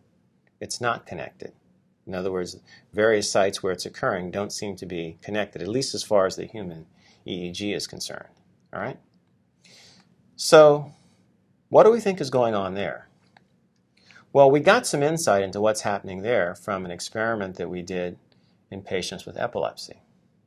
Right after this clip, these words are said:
So patients that have intractable epilepsy, after they failed all medical therapies, they actually come for surgery. The surgeon and the neurologist work very hard to locate the part of the brain that they think is causing the disturbance,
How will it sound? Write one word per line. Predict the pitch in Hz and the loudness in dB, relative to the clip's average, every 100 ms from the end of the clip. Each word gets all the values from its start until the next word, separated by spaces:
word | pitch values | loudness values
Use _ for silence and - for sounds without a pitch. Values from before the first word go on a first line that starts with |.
| _ _ _ _ _ _ _ _ _ | _ _ _ _ _ _ _ _ _
So | - 113 | -2 -2
patients | - 160 175 190 | 2 0 0 -4
that | 170 147 | -4 -2
have | 98 87 | -2 -2
intractable | 107 117 - 104 104 98 - | -4 -6 -2 -2 -2 -6 -4
epilepsy, | 95 92 71 69 - - 107 _ _ _ _ _ _ | -4 -4 -6 -6 -10 -10 -16 _ _ _ _ _ _
after | - 104 - | -6 -6 -4
they | 101 | -6
failed | 95 98 92 87 | -4 -4 -4 -2
all | 98 117 | -2 -2
medical | 113 98 98 85 | -2 -4 -6 -12
therapies, | - 113 107 - 76 - - - _ _ _ _ _ | -4 -2 -2 -4 -12 -14 -16 -18 _ _ _ _ _
they | 104 | -4
actually | 98 - 110 | -4 -4 -10
come | - 80 76 76 _ _ | -8 -10 -10 -12 _ _
for | - | -12
surgery. | - 127 120 - - - _ _ _ _ _ - | -4 -2 -2 -4 -14 -18 _ _ _ _ _ -10
The | |
surgeon | - 110 113 113 123 123 127 - | -2 2 2 2 -4 -6 -12 -12
and | 98 92 | -8 -6
the | |
neurologist | 87 87 98 110 92 82 85 | -4 0 2 4 0 -4 -8
work | 95 85 | -6 -6
very | - 107 113 | -2 -2 0
hard | 104 98 92 | -2 -2 -2
to | - | -4
locate | 87 104 127 123 92 80 | -4 0 0 -2 -6 -4
the | 87 | -10
part | - 101 101 | 0 2 2
of | |
the | 90 | -2
brain | 87 90 85 | -6 -8 -8
that | - | -14
they | - | -14
think | - 110 98 | -12 -10 -10
is | - | -10
causing | - 123 123 107 95 85 | -2 0 0 -2 -6 -8
the | 85 | -10
disturbance, | 80 - 127 101 73 - - | -8 2 4 4 -2 -12 -18